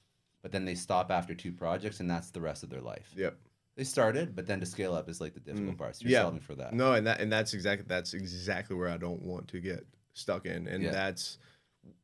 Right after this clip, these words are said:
Speaker 2: I've, I've noticed that lately 'cause I get pulled into the grind, and then I'm,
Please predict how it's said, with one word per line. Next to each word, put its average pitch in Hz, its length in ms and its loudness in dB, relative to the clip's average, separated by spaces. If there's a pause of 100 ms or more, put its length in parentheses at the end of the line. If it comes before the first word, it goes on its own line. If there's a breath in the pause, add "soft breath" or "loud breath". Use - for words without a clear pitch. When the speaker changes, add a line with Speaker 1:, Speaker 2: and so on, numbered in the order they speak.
(320)
Speaker 2:
I've, 107 420 6
I've 107 160 4
noticed 110 280 4
that 101 200 2
lately 98 340 2
'cause 98 140 -2
I 95 100 0
get 98 200 0
pulled 98 240 0
into 98 520 0
the 92 120 0
grind, 92 560 0
and 95 200 -2
then 92 120 2
I'm, 90 300 -4